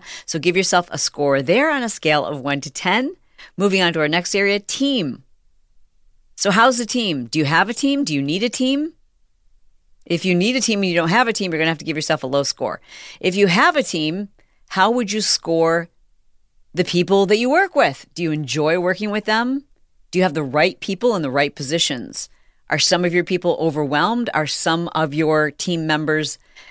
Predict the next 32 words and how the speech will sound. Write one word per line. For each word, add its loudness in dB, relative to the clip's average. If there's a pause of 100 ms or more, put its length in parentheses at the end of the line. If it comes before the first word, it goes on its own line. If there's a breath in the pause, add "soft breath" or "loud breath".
being 0
overpaid 2
and 0
they're 0
not 0
doing -2
enough? -2 (400)
Are 4
you 2
doing 0
too 0
many 0
things -4 (360)
that -2
somebody 2
else 2
on -2
your -2
team -4
should -4
be -2
doing, -2
or -2
are 4
you -2
fixing -4
things 0
that -2
someone -2
on 0
your -6
team -4